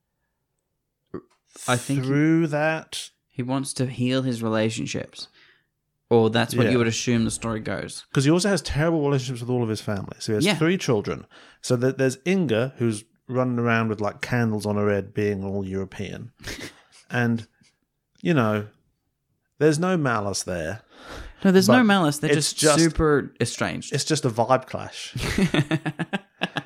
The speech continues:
Speaker 2: It's just, she's lived with forty years of being just a chronic vibe clash with the English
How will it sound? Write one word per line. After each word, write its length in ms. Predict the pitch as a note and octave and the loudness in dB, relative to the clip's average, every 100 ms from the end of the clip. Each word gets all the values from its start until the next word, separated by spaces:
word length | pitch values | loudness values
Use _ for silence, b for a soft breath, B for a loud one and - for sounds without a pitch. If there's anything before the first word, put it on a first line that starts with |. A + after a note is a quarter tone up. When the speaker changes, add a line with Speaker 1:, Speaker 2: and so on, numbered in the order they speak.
| _ - | _ -2
Speaker 2:
It's 280 | C#3+ B2 - | -2 -2 2
just, 480 | C#3 C3 - - B G3 B B B | 4 4 2 -8 B -8 B B B
she's 320 | - C3+ C3+ | 0 2 4
lived 340 | B2+ C3 C3 B2+ | 6 6 6 4
with 360 | A#2+ A#2 - _ _ | 0 0 -6 _ _
forty 680 | - - - C#3 C#3 C3+ B2+ | -18 -6 2 4 4 2 0
years 560 | A#2+ B2 A#2+ A#2+ A#2 | 2 2 4 2 0
of 180 | A#2+ A2 | -4 -2
being 300 | A#2+ A2+ A2 | 0 0 -2
just 160 | A2 A#2 | -4 -8
a 40 | |
chronic 500 | - - B2 A#2+ A#2 | -6 2 4 4 0
vibe 440 | G#2+ A2 A2+ A#2 - | -2 0 2 2 0
clash 460 | - G#2+ G#2 - | 0 0 0 -2
with 340 | A2+ G#2+ G#2 G#2 | 2 2 0 -2
the 200 | A2+ B2 | 2 2
English 500 | A#2 C#2+ - - | 0 -4 -12 -16